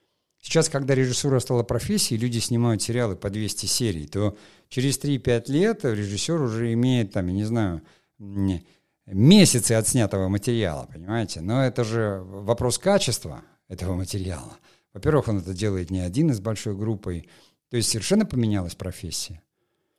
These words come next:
Но, тем не менее, все режиссеры всегда хотят, там, которые снимают сериалы, снять свой полный метр,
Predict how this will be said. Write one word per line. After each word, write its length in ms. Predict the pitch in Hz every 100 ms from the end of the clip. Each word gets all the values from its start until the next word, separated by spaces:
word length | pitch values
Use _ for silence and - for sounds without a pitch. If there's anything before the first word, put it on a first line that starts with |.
| _ _ _ -
Но, 140 | 113
тем 180 | - 139
не 80 | 120
менее, 300 | 131 160 110
все 180 | -
режиссеры 500 | 110 101 101 - 147
всегда 240 | 110 104 104
хотят, 360 | 101 - 117
там, 140 | - 87
которые 280 | 98 101 98
снимают 440 | - 98 101 95
сериалы, 360 | 90 95 139 107
снять 280 | - 92
свой 160 | - 85
полный 340 | 80 95 90
метр, 420 | 78 95 123 107